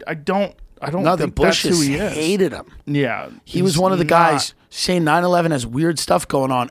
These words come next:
Speaker 2: early on.
Speaker 1: He was also one of the first people that legitimately educated people on the concept of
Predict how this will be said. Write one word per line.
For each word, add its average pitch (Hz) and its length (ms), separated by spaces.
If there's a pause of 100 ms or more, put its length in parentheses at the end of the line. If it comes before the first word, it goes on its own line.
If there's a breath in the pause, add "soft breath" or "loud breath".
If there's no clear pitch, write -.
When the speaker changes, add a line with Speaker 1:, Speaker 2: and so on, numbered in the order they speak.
(120)
Speaker 2:
early 139 440
on. 123 520
Speaker 1:
He 165 80
was 160 120
also 175 300
one 160 140
of 151 80
the 143 60
first 156 340
people 143 280
that 135 160
legitimately 143 800
educated 131 480
people 131 520
on 127 120
the 127 80
concept 147 600
of 117 120